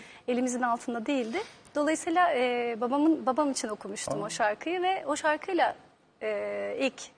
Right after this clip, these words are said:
Speaker 1: ilk klibim o şarkıyla oldu.
Speaker 2: Ya sonra Mustafa Sandal'la bir şey yaptın.
Speaker 1: Mustafa Sandal'la, evet, aslında ilk profesyonel çalışmam onunla oldu. Ee, Emrah Karaduman'ın bir, e, bestesi vardı ve ben de bestesini seslendirdim Mustafa Sandal dinlesin diye.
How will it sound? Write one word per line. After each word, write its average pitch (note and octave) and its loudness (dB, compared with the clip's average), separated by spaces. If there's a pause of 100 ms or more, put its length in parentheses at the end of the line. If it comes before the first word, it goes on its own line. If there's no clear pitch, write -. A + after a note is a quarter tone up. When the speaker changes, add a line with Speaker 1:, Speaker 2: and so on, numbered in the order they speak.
(120)
Speaker 1:
ilk - -4
klibim C#4 2
o E4+ 4
şarkıyla B3+ 0
oldu. F#3+ -8 (760)
Speaker 2:
Ya C3+ 6
sonra E3+ 4
Mustafa D#3 6
Sandal'la D#3 6
bir A2+ 2
şey G2 2
yaptın. G#2+ 0 (480)
Speaker 1:
Mustafa C#4+ 0
Sandal'la, D#4+ 4
evet, C#4 4
aslında D4+ 4
ilk F#4+ -2
profesyonel C#4+ 2
çalışmam C#4 2
onunla D#4+ 8
oldu. A3+ -2 (200)
Ee, A3 0
Emrah C#4 4
Karaduman'ın C#4+ 2
bir, C#4+ 0 (340)
e, A3 0
bestesi C#4+ 2
vardı A#3 4
ve D4+ 0
ben D4+ 4
de C#4 2
bestesini D4 0
seslendirdim B3 -2
Mustafa B3 -2
Sandal A3+ 2
dinlesin A3 -4
diye. D4 0